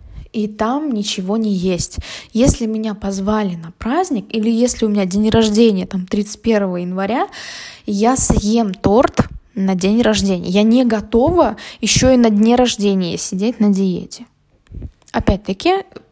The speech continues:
примитивный пример, но, возможно, кстати, и кому-то очень даже в кассу. Это вот такие четыре вопроса на осознанность. Зачем вообще три точки? Для чего лично мне три точки?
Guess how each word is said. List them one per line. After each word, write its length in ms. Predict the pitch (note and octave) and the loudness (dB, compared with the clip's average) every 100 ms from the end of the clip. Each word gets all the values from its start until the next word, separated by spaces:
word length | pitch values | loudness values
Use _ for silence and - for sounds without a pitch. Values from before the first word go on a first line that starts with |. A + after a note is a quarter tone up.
| _ _ _ _ _ _ _ | _ _ _ _ _ _ _
примитивный 640 | - B3+ C#4+ C#4+ D4 A#3+ G3 | 0 4 4 4 2 2 0
пример, 440 | - G#3+ B3+ G4 | 0 0 2 2
но, 100 | D#4+ | 2
возможно, 520 | G#3 G#3 A3+ D#4 D4 G3 | 2 2 2 2 2 -2
кстати, 400 | - A#3 A#3+ - | -2 -4 -4 -6
и 440 | - G#3 A3+ G3 | -2 0 0 -2
кому-то 560 | - F#3 A3+ A3+ F#3+ F3+ - - - - | -2 0 2 2 0 0 -10 -14 -16 -4
очень 420 | - A#3+ - F#3+ | 2 4 4 0
даже 600 | F3+ F#3+ A3 G#3 F#3+ F3+ - | 2 2 2 2 0 -4 -4
в 520 | G3 F#3 F#3 F#3 F#3+ | -4 -4 -2 -2 -2
кассу. 460 | - - - - - _ _ _ _ _ - - - - - - | -2 -4 -4 -10 -16 _ _ _ _ _ -20 -20 -20 -20 -20 -8
Это 240 | G4 G4 | -4 -2
вот 160 | D#4 D4+ | -4 -6
такие 240 | C#4 C4+ | -6 -6
четыре 600 | - - D4+ F4 D#4+ - - | -8 -8 -6 -6 -8 -10 -8
вопроса 500 | G#3+ G#3 A3+ C#4+ G#3+ | -8 -4 -2 -2 -2
на 200 | G3+ A3 | -4 -4
осознанность. 800 | G#3+ - E3+ F3+ - - - - _ _ - | -6 -10 -14 -16 -20 -20 -20 -20 _ _ -8
Зачем 480 | G#3 A3+ - A#3+ G#3+ | -2 -2 -2 -2 -2
вообще 500 | F#3+ - - F3+ E3 | -4 -4 -4 -6 -4
три 200 | B3+ D4+ | -4 -2
точки? 460 | F#4+ G4 - F4+ F4+ - - - | -2 -2 -4 -8 -8 -14 -10 -6
Для 180 | - A3 | -4 -2
чего 300 | - A#3+ A#3+ | -2 2 2
лично 360 | A3 - G3 | 2 0 -4
мне 240 | F3 E3+ F#3 | -6 -8 -12
три 200 | - E4 | -12 -12
точки? 500 | F#4 F#4 - F4 | -10 -10 -6 -6